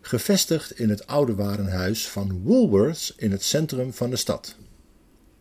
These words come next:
In februari negentien zestig ontstond in het cafetaria van dit warenhuis een protest,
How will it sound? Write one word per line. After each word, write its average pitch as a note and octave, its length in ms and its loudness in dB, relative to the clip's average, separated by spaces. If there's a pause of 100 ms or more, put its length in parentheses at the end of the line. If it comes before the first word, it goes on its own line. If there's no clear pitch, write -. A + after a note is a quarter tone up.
(760)
In E3 160 2
februari F#3 680 4
negentien C#3 520 2
zestig - 640 0
ontstond C#3+ 480 -2
in B2 120 0
het A#2 140 -2
cafetaria B2 840 2
van G2 220 -2
dit E2+ 180 -10
warenhuis C3+ 560 0
een G#2+ 200 -2
protest, - 680 0